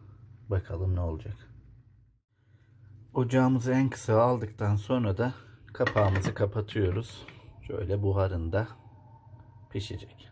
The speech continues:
Yaklaşık bir buçuk saat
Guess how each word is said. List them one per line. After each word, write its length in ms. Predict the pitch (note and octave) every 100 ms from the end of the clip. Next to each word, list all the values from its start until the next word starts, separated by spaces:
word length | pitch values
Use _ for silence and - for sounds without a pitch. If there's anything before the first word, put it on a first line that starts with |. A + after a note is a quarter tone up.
| - _ _ _ _ _ _ _ _ _ _ _ - - -
Yaklaşık 640 | G#2+ - A2 - G#2 - - - - - -
bir 240 | G#2+ G2+
buçuk 280 | G2+ - -
saat 600 | - F2+ G#2 - -